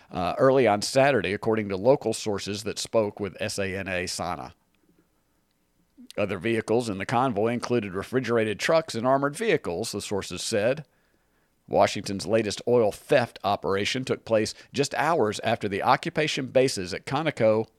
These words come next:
<laughs> We've got an occupation base in Syria named Conoco. And, <clears throat> and, and Al Om-,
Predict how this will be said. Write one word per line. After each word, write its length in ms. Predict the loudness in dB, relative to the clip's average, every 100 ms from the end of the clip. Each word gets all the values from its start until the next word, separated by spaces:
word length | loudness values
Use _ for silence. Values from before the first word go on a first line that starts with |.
| _ -6
<laughs> 120 | -6 -4 -6 _ -8 -8 _ _ -6 -6 _ _ _ _ -20 -20 -6
We've 280 | 2 2 6
got 200 | 6 6
an 160 | 4 2
occupation 800 | 2 2 0 0 2 2 -2 2
base 340 | 4 4 0
in 180 | -4 -4
Syria 520 | -4 -2 0 0 -2 -6
named 400 | -4 0 0 -2 -8 _
Conoco. 640 | -2 0 0 0 0 0 -10 _ _ _ _ _ _ _ _ _ _ _ _
And, 220 | -8 -6 -6
<clears throat> 60 | -6 2
and, 680 | 4 6 4 0 2 2 2
and 500 | 0 0 0 -2 -4 4
Al 320 | 8 10 8
Om-, 240 | 4 0